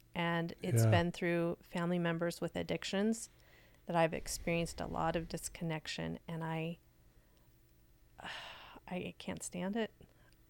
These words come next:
Speaker 1: I don't know how to say <laughs> like
Speaker 2: Yeah.
Speaker 1: how much I hate disconnection. So,
Speaker 2: Yeah.
Speaker 1: um,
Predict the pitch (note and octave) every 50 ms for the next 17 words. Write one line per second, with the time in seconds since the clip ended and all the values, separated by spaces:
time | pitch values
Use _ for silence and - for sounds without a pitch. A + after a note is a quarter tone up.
0 | - - - F#3 F#3 F#3 F3+ F3+ F3+ F3+ F3+ F3+ F3+ F3+ - - - - A3 F#3+
1 | F#3+ F#3+ F#3+ - - G#3 G3+ G3+ G3+ A3 - - - - - - - - - -
2 | - - D4+ B3 - A#2+ A#2 A#2 A#3 A3+ G#3+ G#3 G#3+ G#3 - A3 G3 G3 G3 F#3+
3 | F3 - - G3 - - - - G3 F#3+ A3+ A3 - - G#3+ G3+ C4+ A#3+ - -
4 | F#3+ F3+ F3+ F3+ - - - A#2+ A#2+ A#2 A2+ A2 G2 - - - - - - -
5 | - - F#3+ F3+ F3 E3+ E3+ E3+ F3 F3 -